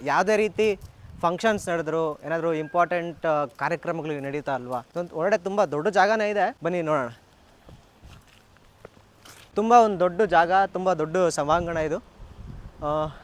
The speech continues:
ಅದೇ, ಆ, ಈ ಒಂದು ಟ್ರಸ್ಟಿಗೆ ಸಂಬಂಧಪಟ್ಟಂತೆ ಏನೇನು ಕಾರ್ಯಕ್ರಮಗಳು ನಡಿ-, ನಡಿಬೋದು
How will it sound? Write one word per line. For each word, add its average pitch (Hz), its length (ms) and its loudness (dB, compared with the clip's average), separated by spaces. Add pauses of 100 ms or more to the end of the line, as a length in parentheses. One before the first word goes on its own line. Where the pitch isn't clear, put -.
(200)
ಅದೇ, 190 360 0
ಆ, 147 400 -6
ಈ 196 140 -4
ಒಂದು 208 440 0 (120)
ಟ್ರಸ್ಟಿಗೆ 214 380 -4
ಸಂಬಂಧಪಟ್ಟಂತೆ 214 1120 -2 (540)
ಏನೇನು 214 280 -2
ಕಾರ್ಯಕ್ರಮಗಳು 180 680 0
ನಡಿ-, 147 280 -6
ನಡಿಬೋದು 156 400 -4